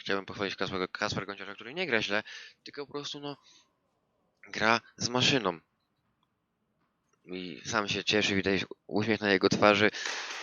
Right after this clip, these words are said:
bo wie, że odbieranie tych serwisów po prostu jest bez szans. Także fajnie, jakby się państwo pochwalili też w komentarzach. Kacpra, który walczy i jeszcze nie, się nie podaje. Widzimy teraz dobry forehandzik. U niego cały czas ubiega rozpraza, ale niestety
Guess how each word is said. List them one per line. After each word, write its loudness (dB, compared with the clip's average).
bo 0
wie, 8
że 8
odbieranie 12
tych 0
serwisów 0
po -8
prostu 0
jest 6
bez 6
szans. 0
Także -6
fajnie, 6
jakby 0
się -4
państwo -2
pochwalili 6
też 0
w -6
komentarzach. 0
Kacpra, 6
który 6
walczy 6
i 4
jeszcze 8
nie, 4
się 0
nie 0
podaje. 0
Widzimy -6
teraz 0
dobry 4
forehandzik. 4
U -20
niego -16
cały -6
czas -10
ubiega -14
rozpraza, 2
ale 4
niestety 6